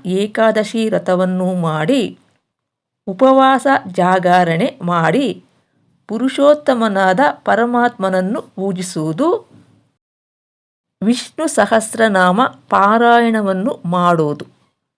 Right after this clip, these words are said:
ಈ ರೀತಿ ಮಾಡುವುದರಿಂದ ಮುಕ್ಕೋಟಿ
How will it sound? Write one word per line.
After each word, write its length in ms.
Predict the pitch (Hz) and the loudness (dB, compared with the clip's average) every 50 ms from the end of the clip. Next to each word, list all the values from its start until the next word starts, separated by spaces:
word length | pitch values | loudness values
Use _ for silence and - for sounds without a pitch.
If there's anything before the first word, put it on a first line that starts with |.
| _ _ _ _ _ | _ _ _ _ _
ಈ 320 | 190 208 233 254 277 311 285 | -6 -2 0 0 0 0 2
ರೀತಿ 460 | 269 269 269 247 - 277 285 - - 190 | 2 0 0 0 -2 -4 -6 -4 -6 -6
ಮಾಡುವುದರಿಂದ 880 | 185 185 180 180 190 185 185 190 190 175 185 185 160 156 156 156 160 254 285 233 185 - - _ _ _ _ _ _ _ _ _ _ _ _ - | -4 -2 0 2 2 2 2 0 -2 2 2 2 2 0 -4 -2 2 2 2 2 2 -2 -8 _ _ _ _ _ _ _ _ _ _ _ _ -8
ಮುಕ್ಕೋಟಿ 720 | 190 220 220 - _ - 277 285 277 277 277 277 285 - | -6 -6 -8 -8 _ 0 2 4 4 4 2 0 -6 -6